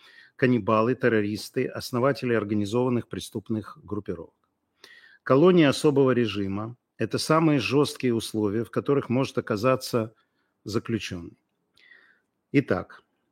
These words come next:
в течение первых десяти лет срока у заключенных нет права переписки и свиданий с родственниками. Сильно, да?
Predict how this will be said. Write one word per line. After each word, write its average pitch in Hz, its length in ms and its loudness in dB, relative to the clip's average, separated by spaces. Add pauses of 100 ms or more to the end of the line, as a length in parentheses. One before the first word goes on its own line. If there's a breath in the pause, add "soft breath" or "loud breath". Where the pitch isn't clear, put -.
(260)
в - 80 -20
течение 170 500 8
первых 160 680 6
десяти 135 500 2
лет 135 240 4
срока 113 480 0
у 120 100 2
заключенных 120 800 0
нет 131 320 2
права 113 300 0
переписки 120 680 -4
и 120 240 -4
свиданий 120 800 0
с - 140 -8
родственниками. 95 840 -8 (2250)
Сильно, 92 480 -10
да? 117 280 -10